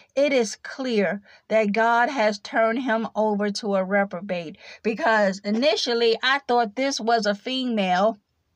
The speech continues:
claiming to identify as a male, but no.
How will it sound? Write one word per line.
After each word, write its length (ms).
claiming 720
to 120
identify 880
as 260
a 60
male, 560
but 120
no. 520